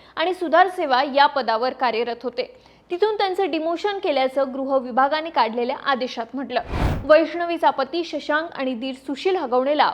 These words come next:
बनावट कागदपत्रांच्या आधारे बंदुकीचा परवाना पोलीस अधिकारी जलिंदर सुपेकरांमुळे मिळाला होता.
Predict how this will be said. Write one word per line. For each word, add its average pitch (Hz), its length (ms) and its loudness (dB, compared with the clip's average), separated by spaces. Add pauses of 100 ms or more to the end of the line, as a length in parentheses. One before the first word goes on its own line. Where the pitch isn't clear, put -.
बनावट 285 520 0
कागदपत्रांच्या 247 840 0
आधारे 277 400 2 (340)
बंदुकीचा 359 720 4
परवाना 254 540 0
पोलीस 247 400 -8
अधिकारी 262 420 0
जलिंदर 247 460 -2
सुपेकरांमुळे 330 840 0
मिळाला 226 340 -2
होता. 247 240 -2